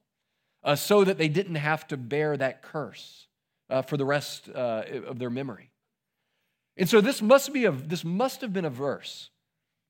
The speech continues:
uh, that the early church had thrown in their face often, because everyone knew how Jesus had died, that he had died by crucifixion at the hands of the Romans,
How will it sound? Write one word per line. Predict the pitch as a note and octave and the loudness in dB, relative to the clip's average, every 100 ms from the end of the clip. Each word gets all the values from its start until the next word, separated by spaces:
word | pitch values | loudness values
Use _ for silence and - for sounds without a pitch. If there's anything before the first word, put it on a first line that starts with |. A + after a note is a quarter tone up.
| _ _ - | _ _ 2
uh, | D3 | 2
that | D#3 F3 | 2 -2
the | F3 | -2
early | G3 A#3 A3+ | 2 4 2
church | F#3+ - E3 C#3 - | -2 -2 -2 -2 -4
had | C#3+ C3 | -8 -8
thrown | - E3 F#3 | -6 -4 -2
in | F3 | -2
their | D3+ | -6
face | B2+ - C3 G#2+ - - | -8 -6 -6 -6 -8 -8
often, | B2+ - - _ _ _ _ _ - | -8 -8 -20 _ _ _ _ _ 2
because | G3+ G3 | 6 8
everyone | B3+ D4+ B3 G3 F3 | 8 6 4 4 2
knew | G#3+ F#3+ | 0 0
how | D3+ D3+ | 0 -2
Jesus | B2 E3+ D#3 C#3+ | -4 -6 -8 -8
had | C3+ | -8
died, | A#2 B2 F#2 _ _ _ _ _ _ _ _ - | -6 -6 -8 _ _ _ _ _ _ _ _ 0
that | F3 | 4
he | G#3+ | 6
had | F3+ | 4
died | C#3+ F3+ G3+ F3+ D#3 | 6 6 6 6 4
by | D3 D#3 | 0 0
crucifixion | - F#3+ D#3+ - E3 - C#3 | -2 -6 -6 -6 -6 -6 -8
at | B2 | -8
the | B2+ | -8
hands | C3+ C#3 B2+ | -6 -8 -10
of | A#2+ | -10
the | |
Romans, | G#2+ A2 G2 | -8 -8 -10